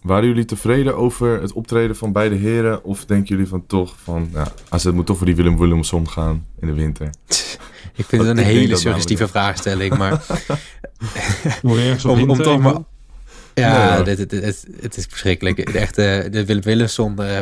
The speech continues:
Speaker 2: propaganda is al weken gaande.
Speaker 1: Propagandamachine
Speaker 2: Als je
Speaker 1: die blijft, maar, maar toeren maken.
Speaker 2: Maakt overuren, maar nee, dat is een prima voetballer. Maar ik vind, eh, Dantas en Klaasie ook, eh,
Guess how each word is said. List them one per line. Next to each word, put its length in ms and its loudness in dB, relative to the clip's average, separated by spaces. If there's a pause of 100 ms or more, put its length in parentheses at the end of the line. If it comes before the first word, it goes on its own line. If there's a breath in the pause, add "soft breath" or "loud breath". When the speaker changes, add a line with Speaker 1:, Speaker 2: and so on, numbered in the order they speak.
Speaker 2:
propaganda 960 0
is 160 -6
al 140 -2
weken 400 0
gaande. 240 2
Speaker 1:
Propagandamachine 600 0
Speaker 2:
Als 80 2
je 60 0
Speaker 1:
die 100 0
blijft, 380 -2
maar, 520 -2
maar 200 -4
toeren 320 -2
maken. 440 -8
Speaker 2:
Maakt 380 0
overuren, 760 2
maar 360 0
nee, 200 -6
dat 120 -6
is 100 -2
een 60 -8
prima 260 0
voetballer. 420 0
Maar 260 -2
ik 140 -12
vind, 260 -4
eh, 140 0
Dantas 360 0
en 100 -6
Klaasie 380 -2
ook, 180 0
eh, 180 -2